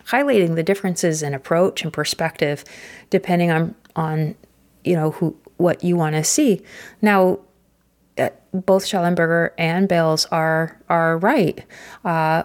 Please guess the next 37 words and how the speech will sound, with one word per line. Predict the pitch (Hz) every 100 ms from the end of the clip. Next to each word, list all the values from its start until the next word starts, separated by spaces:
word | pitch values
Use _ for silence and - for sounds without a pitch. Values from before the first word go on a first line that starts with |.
| -
but | 185 -
I | 190
like | 233 175 165 -
Shellenberger's | - 196 233 170 160 156
approach | 151 156 160 - -
'cause | 175
it's | 160 -
much | 180 185
more | 208 220
granular, | 185 147 139 143 151 196 220
much | - 175 -
more | 160
practical, | - 139 139 - 165 180 - - -
very | - 180
much | 185 190 -
on | 165 175
the | 214
ground, | 185 143 151 180 190
and, | 160 160 -
and | 160
very | 165 208
much | 180 -
more | 170 156 156 - - - -
pro-human. | - 170 165 165 - 202 233 190 117 117 - - - - _ _ _ _ _ _ _ _ - - - -
Can | - 208 233
we | 254
do | 233 240
better | 202 208 233 170 147
to | - 202
protect | 185 202 214 208
the | 185
poor | - 208 202
from | - 190
natural | 190 - 190
disasters? | 190 208 214 180
Of | 180
course. | - 254 170 - -